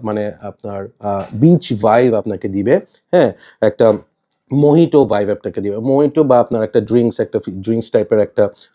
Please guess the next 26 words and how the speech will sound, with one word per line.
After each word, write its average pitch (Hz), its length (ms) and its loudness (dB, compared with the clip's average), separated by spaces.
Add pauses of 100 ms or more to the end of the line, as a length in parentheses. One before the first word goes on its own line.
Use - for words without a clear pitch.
আহ, 101 200 -2
ভাইব 120 260 2
দিবে। 110 320 -2 (400)
ওই 170 140 6
ধরনের 160 320 0
একটা 143 300 -2
আপনার 147 540 -12 (140)
খুব - 160 -2
সুন্দর 139 600 2
ফ্রেশ - 580 -2 (440)
সাথে 135 480 2 (420)
আপনার 107 280 -4
ট্রপিক্যাল 117 440 2
একটা 98 180 -2
ভাইব। 85 220 -4 (120)
So, 127 140 4 (420)
আহ, 113 100 4
প্যারাডাইস 151 460 2
গার্ডেন, 151 280 4 (1200)
আহ, - 480 0
ওপেনিংয়ে 131 420 0
আমি 120 200 0
বলবো 113 300 4
this 104 240 -4
is 104 120 -2
so - 320 -2